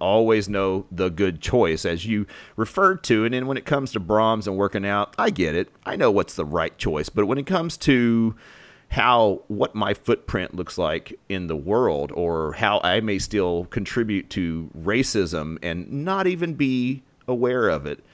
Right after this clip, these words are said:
I think we need others to feed into us and hear their thoughts and their experiences. Otherwise, our good may be masked.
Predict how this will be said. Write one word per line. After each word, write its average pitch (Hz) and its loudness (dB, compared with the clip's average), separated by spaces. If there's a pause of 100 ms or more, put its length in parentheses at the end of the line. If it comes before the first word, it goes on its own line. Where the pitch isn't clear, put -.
(240)
I 90 -6
think 107 -4
we 110 2
need 101 -2
others 92 0
to 90 -4
feed 98 -2
into 101 -4
us 73 -6
and 76 -10
hear 113 0
their 90 -2
thoughts 98 -2
and 85 -6
their 90 -2
experiences. 101 -6 (380)
Otherwise, 95 2 (100)
our 104 0
good 117 0 (760)
may 98 2
be 104 2
masked. 85 -2